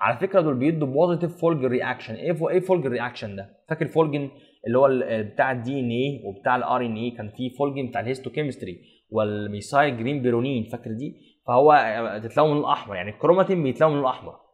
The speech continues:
يعني انا لو حطيت فولجن هلاقي ان الكروماتين اتلون باللون الاحمر، دي اسمها بوزيتيف فولجن رياكشن. ده بالال ام. امال بالاي ام يا دكتور؟ بالاي ام، آه، بيبقى عباره عن ايه؟ بيبقى عباره عن فاين فايبرلز، يعني عباره عن، آه، فايبر الياف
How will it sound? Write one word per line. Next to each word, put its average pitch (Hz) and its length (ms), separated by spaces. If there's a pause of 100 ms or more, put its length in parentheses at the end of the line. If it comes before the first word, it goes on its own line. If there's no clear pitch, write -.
يعني 107 160
انا 131 80
لو 117 40
حطيت - 300
فولجن 202 440 (220)
هلاقي 139 200
ان 156 100
الكروماتين 190 580
اتلون 165 540
باللون 139 140
الاحمر، 101 320
دي 104 80
اسمها 131 220
بوزيتيف 175 640
فولجن 131 240
رياكشن. - 380 (1400)
ده 135 80
بالال 120 260
ام. 82 120 (960)
امال 190 140
بالاي 170 220
ام 160 100
يا 120 40
دكتور؟ 101 280 (180)
بالاي 185 460
ام، 240 440
آه، 123 240
بيبقى 135 320
عباره 127 220
عن 101 120
ايه؟ 95 100
بيبقى 143 340
عباره 143 260
عن 143 380
فاين 160 400
فايبرلز، 107 720
يعني 90 180
عباره 117 240
عن، 123 380
آه، 101 240
فايبر 110 400
الياف 110 320